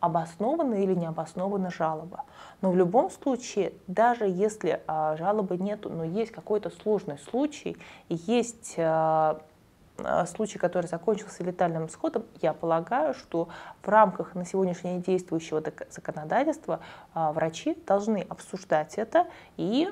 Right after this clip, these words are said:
а, свои мнения и суждения оформлять соответствующими документами,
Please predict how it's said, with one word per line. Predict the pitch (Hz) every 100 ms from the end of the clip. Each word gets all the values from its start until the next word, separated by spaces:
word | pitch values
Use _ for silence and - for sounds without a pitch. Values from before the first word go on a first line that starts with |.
| -
а, | 160 156 156 160
свои | - 185 196
мнения | 165 180 190 220 294 392
и | -
суждения | - 170 165 175 240 339
оформлять | 311 180 170 262 339
соответствующими | 190 185 226 254 339 320 - - 202
документами, | - 170 165 160 160 160 156